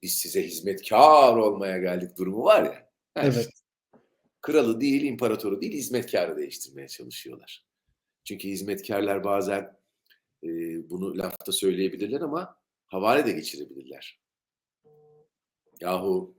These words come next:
Speaker 1: suyunu ben veriyorum, ekmeğini ben
Speaker 2: Evet.
Speaker 1: veriyorum, yemeğini ben hazırlıyorum." Bunun parasını onlar veriyor ama.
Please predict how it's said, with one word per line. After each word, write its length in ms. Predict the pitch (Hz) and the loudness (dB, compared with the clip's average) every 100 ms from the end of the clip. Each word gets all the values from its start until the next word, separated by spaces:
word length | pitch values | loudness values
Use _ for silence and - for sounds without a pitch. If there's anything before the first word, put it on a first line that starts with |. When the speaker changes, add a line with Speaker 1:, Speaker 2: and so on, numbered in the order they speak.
| _ | _
Speaker 1:
suyunu 420 | - - 92 90 | -14 -8 -8 -4
ben 200 | 92 90 | -4 -4
veriyorum, 580 | 92 90 87 85 85 - _ _ _ | -4 -4 -4 -4 -6 -10 _ _ _
ekmeğini 400 | 76 - 82 82 | -16 -14 -10 -4
ben 120 | 127 | -2
Speaker 2:
Evet. 180 | 85 85 | -2 -4
Speaker 1:
veriyorum, 360 | 80 82 78 78 | -8 -8 -10 -10
yemeğini 380 | 82 85 85 85 | -8 -6 -8 -8
ben 100 | 87 | -10
hazırlıyorum." 680 | 85 87 82 85 80 76 - _ _ _ _ _ _ _ _ _ _ _ _ _ _ _ _ _ _ _ - | -8 -10 -6 -4 -4 -8 -16 _ _ _ _ _ _ _ _ _ _ _ _ _ _ _ _ _ _ _ -10
Bunun 200 | 101 113 | -6 0
parasını 420 | 117 107 - 117 | 4 4 4 0
onlar 300 | 107 123 120 | 2 4 4
veriyor 300 | 113 151 285 | 4 6 8
ama. 340 | 294 214 - | 8 4 -8